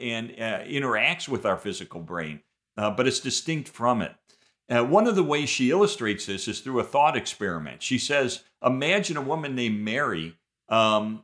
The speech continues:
is the world's leading expert on vision. She understands everything about how the eye functions. She understands how the optic nerve carries impulses, how the brain translates those into images.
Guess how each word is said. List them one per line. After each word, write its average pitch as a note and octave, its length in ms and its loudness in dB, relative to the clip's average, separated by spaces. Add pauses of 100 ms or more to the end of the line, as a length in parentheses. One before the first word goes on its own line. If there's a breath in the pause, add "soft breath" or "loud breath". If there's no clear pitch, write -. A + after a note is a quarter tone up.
is C#3+ 220 2
the C#3+ 80 2
world's E3 340 2
leading E3 320 0
expert C#3 460 -4
on A2+ 340 -2
vision. G2+ 400 2 (460)
She A#3 220 4
understands F3+ 680 0 (160)
everything D3 600 2
about A#2+ 280 2
how D#3+ 240 -2
the C#3+ 240 0
eye B2+ 240 0
functions. A#2 560 -4
She G3+ 200 -2
understands E3 640 -4
how B2+ 160 0
the A#2 160 -2
optic B2+ 380 -2
nerve A#2 320 -4
carries A#2 340 -4
impulses, C3 720 -2 (220 loud breath)
how B2 100 4
the A#2 100 0
brain B2+ 380 -4
translates B2+ 640 -4
those A#2+ 260 0
into G#2+ 260 -2
images. B2+ 600 -4